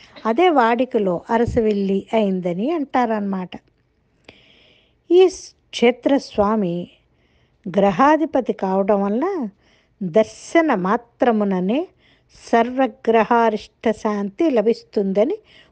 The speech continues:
పురాణాలు చెబుతున్నాయి. సంవత్సరానికి రెండు పర్యాయాలు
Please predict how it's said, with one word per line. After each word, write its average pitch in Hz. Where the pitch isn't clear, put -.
పురాణాలు 196
చెబుతున్నాయి. 151
సంవత్సరానికి 226
రెండు 254
పర్యాయాలు 208